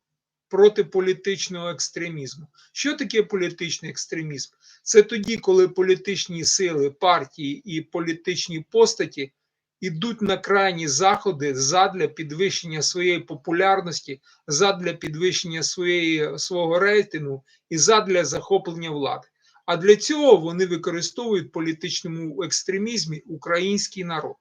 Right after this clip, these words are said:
А український народ довірливий, дуже довірливий. Він не розуміє, що чорношляпі, влада,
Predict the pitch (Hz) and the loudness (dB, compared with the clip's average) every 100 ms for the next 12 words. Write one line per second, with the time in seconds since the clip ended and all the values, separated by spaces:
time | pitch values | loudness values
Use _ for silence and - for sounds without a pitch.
0 | _ _ _ _ - 190 196 233 302 302 | _ _ _ _ 2 2 4 4 4 -2
1 | - 226 185 190 208 175 202 190 175 135 | -2 0 4 8 8 8 2 2 -2 -2
2 | 131 120 127 123 170 254 214 220 185 190 | -2 -6 -14 -8 -2 -2 0 0 2 2
3 | 165 139 131 120 135 _ _ _ 180 220 | 0 -4 -4 -8 -12 _ _ _ 0 4
4 | 226 233 196 233 226 196 160 - 160 - | 6 4 0 -4 -2 -2 -2 -6 -4 2
5 | 202 190 208 - 233 233 226 160 147 180 | 2 2 -4 -2 2 2 2 -6 0 2
6 | 208 208 151 | 2 0 -4